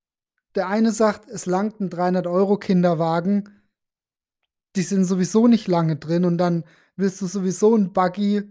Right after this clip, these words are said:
weil der ist, also sobald das Kind sitzen kann, weil der ist einfacher von der Handhabung, der ist schmaler, der passt viel besser ins Auto und ist halt einfach von der Usability her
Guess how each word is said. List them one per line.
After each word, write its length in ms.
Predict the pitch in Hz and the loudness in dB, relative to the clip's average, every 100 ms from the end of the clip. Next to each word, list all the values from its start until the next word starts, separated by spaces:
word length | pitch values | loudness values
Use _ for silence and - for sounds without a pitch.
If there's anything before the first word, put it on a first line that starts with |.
| - | -8
weil 240 | 175 185 | -2 -2
der 140 | 190 185 | -2 -4
ist, 260 | 180 - _ _ _ _ _ _ _ _ _ _ | -6 -8 _ _ _ _ _ _ _ _ _ _
also 200 | 185 175 | -6 -4
sobald 360 | 196 180 185 | -2 2 2
das 140 | 185 - | 2 0
Kind 240 | 202 180 | 0 0
sitzen 340 | 208 185 220 196 | -2 -4 -6 -4
kann, 380 | 196 190 185 _ _ _ | -2 -2 -6 _ _ _
weil 560 | 165 175 185 185 180 180 _ _ _ _ | -4 0 2 2 0 -6 _ _ _ _
der 140 | 196 196 | -4 -4
ist 340 | 180 - - _ _ _ _ _ _ _ | -4 -6 -12 _ _ _ _ _ _ _
einfacher 680 | - 226 226 - 214 220 208 | -2 0 2 0 0 0 -2
von 200 | 202 180 | 0 -4
der 120 | 160 156 | -2 -2
Handhabung, 720 | 240 - 214 196 214 208 196 | -4 0 -2 0 0 0 -2
der 140 | 175 | -4
ist 120 | 170 | -6
schmaler, 640 | - 196 196 208 220 220 190 | -4 -2 0 0 0 -2 -2
der 120 | 185 | -4
passt 360 | - 180 - | -4 -6 -6
viel 180 | - 180 | -6 -6
besser 320 | 175 180 185 | -2 -2 0
ins 180 | 170 165 | -2 -2
Auto 360 | 196 208 220 233 | -4 0 0 2
und 180 | 214 202 | 0 0
ist 160 | 196 | -4
halt 140 | 196 175 | -6 -4
einfach 500 | 175 175 180 165 - | -6 -4 -4 -4 -6
von 160 | 190 | -2
der 100 | 175 | 0
Usability 680 | 170 165 160 165 160 160 165 | 0 -2 -4 -4 -4 -4 -4
her 260 | 156 147 | -4 -6